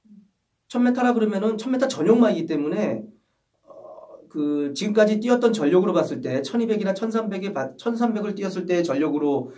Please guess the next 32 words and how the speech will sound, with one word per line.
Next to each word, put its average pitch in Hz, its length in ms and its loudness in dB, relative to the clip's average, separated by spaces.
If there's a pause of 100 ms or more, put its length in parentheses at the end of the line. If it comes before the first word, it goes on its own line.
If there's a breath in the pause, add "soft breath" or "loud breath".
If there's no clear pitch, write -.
(200 loud breath)
어, 131 140 -4
말을 151 260 0
평가해서는 185 400 -4
안 120 100 -8
돼요. 123 380 -4 (500)
네, 120 160 -4
얘는 135 320 -2
아주 127 420 -8
단거리의 139 600 -2
전형적인 175 680 2
그런 113 420 -4 (160)
단거리 123 260 -8
전용마, 117 680 -4 (360 loud breath)
이번 123 180 -8
경주 117 220 -4
출전하고 139 340 -6
있기 113 160 -10
때문에 127 460 -4 (340 loud breath)
그 123 520 -8
단거리 135 260 -4
강자, 123 420 -4 (160)
단거리 117 260 -10
전용마를 131 400 -2
이번 120 180 -4
경주, 123 600 -6
어, 107 380 -18 (300 soft breath)
어, - 120 -16
노리고 135 280 -6
가는 123 400 -4 (100)
그런 117 160 -8
승부 180 280 -10
경주입니다. 113 640 -10